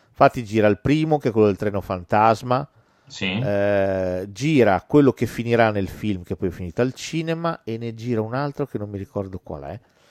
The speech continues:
Speaker 1: Eh, tutti e tre molto buonisti comunque, eh? Fantascienza
Speaker 2: Sì,
Speaker 1: di
Speaker 2: sì, ah.
Speaker 1: Spielberg, è molto... Eh, in questo periodo qua perlomeno, è molto zuccherina.
Speaker 2: Sì,
Speaker 1: Ehm,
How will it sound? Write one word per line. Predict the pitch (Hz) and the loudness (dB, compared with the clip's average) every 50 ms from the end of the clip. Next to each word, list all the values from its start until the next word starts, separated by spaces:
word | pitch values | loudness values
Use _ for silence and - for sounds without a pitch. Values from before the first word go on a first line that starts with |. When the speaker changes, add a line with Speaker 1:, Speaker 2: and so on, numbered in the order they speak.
| _ - - - _ _ _ _ - | _ -20 -20 -20 _ _ _ _ -6
Speaker 1:
Eh, | - 104 104 101 - | -2 -2 -2 -2 0
tutti | - 139 139 - 139 | 0 0 0 0 -2
e | 120 | -2
tre | - 120 120 | 0 0 0
molto | 117 113 113 107 - 117 | 0 0 -2 -4 -4 -6
buonisti | 98 90 95 95 95 98 101 98 90 - - - 92 82 | -6 -4 -4 -6 -6 -6 -8 -8 -10 -10 -10 -8 -8 -6
comunque, | - 87 87 92 90 87 85 78 - 90 90 95 95 92 | -4 -4 -4 -4 -4 -4 -6 -6 -2 0 2 4 4 2
eh? | 95 107 135 143 113 | 0 -2 -8 -14 -14
Fantascienza | - - 92 85 - 110 101 - - 104 98 92 98 101 | -12 -10 -10 -8 -6 -6 -6 -4 -2 -2 -2 0 0 -2
Speaker 2:
Sì, | 90 90 | -2 -2
Speaker 1:
di | 104 | -2
Speaker 2:
sì, | 95 - | -4 -4
ah. | - | 0
Speaker 1:
Spielberg, | 98 101 101 101 92 85 95 95 90 85 92 | 2 2 4 4 2 4 2 2 2 2 0
è | 90 | -2
molto... | 87 92 98 104 101 92 - - 95 92 90 - - _ - - _ _ _ _ _ _ _ _ _ | 0 0 0 0 0 0 0 0 0 0 0 -2 -8 _ -20 -20 _ _ _ _ _ _ _ _ _
Eh, | - - 101 98 98 98 95 - | 0 2 4 6 6 4 4 2
in | - 127 113 | 0 -2 2
questo | - 139 135 - - 120 | 4 4 6 6 4 4
periodo | - - 120 107 104 104 95 101 | 6 6 6 8 8 8 8 8
qua | - - 110 92 | 8 8 8 8
perlomeno, | - - 107 92 95 98 95 98 110 113 113 110 110 110 | 8 6 2 4 4 2 2 4 4 6 6 6 6 4
è | 104 | 4
molto | 98 101 107 104 - 104 | 4 2 2 4 4 4
zuccherina. | 92 90 98 92 - - - 90 80 82 80 80 80 80 80 - _ _ _ _ - _ - _ _ _ | 4 4 2 0 0 2 2 2 2 2 0 -2 -2 -4 -6 -8 _ _ _ _ -20 _ -20 _ _ _
Speaker 2:
Sì, | - - - | -8 0 4
Speaker 1:
Ehm, | 98 104 101 101 101 101 101 98 98 98 98 98 98 98 95 98 95 95 95 92 92 92 90 87 85 87 87 85 80 69 | 6 8 10 10 10 8 8 8 8 8 6 6 4 0 -4 -8 -8 -10 -10 -10 -10 -10 -10 -10 -10 -10 -12 -12 -12 -14